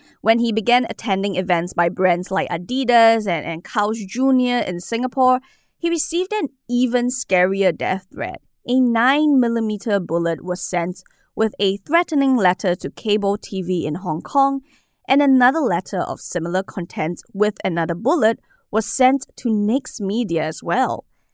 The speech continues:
Both the letters were final warnings to Chen, warning him not to make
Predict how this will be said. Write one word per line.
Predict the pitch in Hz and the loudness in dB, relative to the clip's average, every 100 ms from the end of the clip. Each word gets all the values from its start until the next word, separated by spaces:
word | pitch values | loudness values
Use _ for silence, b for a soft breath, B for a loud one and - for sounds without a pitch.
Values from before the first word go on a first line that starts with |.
| _ _ _ | _ _ _
Both | 214 240 349 - | 0 2 0 -4
the | 349 | 0
letters | 202 185 190 185 - | 2 4 2 0 -2
were | 180 156 - _ _ _ | 0 -2 -4 _ _ _
final | - - 202 220 226 226 226 185 | -12 0 4 4 2 2 2 0
warnings | 170 180 185 185 190 - | 2 2 2 0 -4 -6
to | |
Chen, | 165 - 190 127 - - _ _ - | -10 -6 -4 -4 -6 -14 _ _ -6
warning | 180 240 320 311 277 | 2 4 6 6 4
him | 240 165 175 - - | 2 0 -2 -6 -4
not | 214 226 - | 2 2 0
to | |
make | 185 165 - | -4 -4 -4